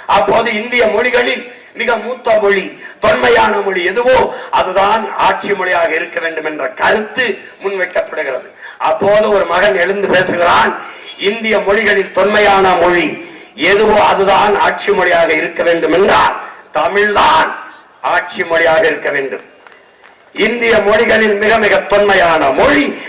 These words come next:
தமிழ்தான். இதை எந்த வரலாற்று ஆசிரியனும் எந்த தொல்பொருள் ஆய்வாளனும் மறுக்க இயலாது.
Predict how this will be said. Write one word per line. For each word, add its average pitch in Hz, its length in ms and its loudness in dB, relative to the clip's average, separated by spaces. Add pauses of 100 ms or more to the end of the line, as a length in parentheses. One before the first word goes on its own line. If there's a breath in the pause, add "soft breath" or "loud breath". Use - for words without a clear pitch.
தமிழ்தான். - 500 0 (300 loud breath)
இதை 208 260 -2
எந்த 220 300 0
வரலாற்று 185 600 2
ஆசிரியனும் 196 800 2 (240 loud breath)
எந்த 208 300 0
தொல்பொருள் 202 540 0
ஆய்வாளனும் 196 800 2 (220 loud breath)
மறுக்க 247 640 0
இயலாது. 311 560 2